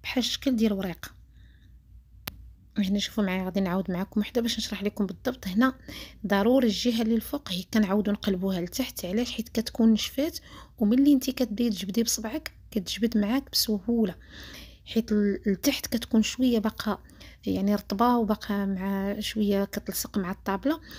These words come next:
ما كتبقاش تبغي تجمع لك. ديري شويه ديال النشا. على فكره انا قبيله راني ما ورقتش بالدقيق،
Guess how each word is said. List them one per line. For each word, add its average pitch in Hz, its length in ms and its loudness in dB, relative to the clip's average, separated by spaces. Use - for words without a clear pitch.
ما 220 80 4
كتبقاش 226 520 -2
تبغي 220 260 -2
تجمع 185 340 -2
لك. 233 240 -4
ديري 262 180 4
شويه 226 320 2
ديال 202 200 0
النشا. 262 320 0
على 214 260 4
فكره 226 420 -4
انا 220 160 4
قبيله 220 360 2
راني 208 260 2
ما 202 100 2
ورقتش 208 500 -2
بالدقيق، 240 480 -2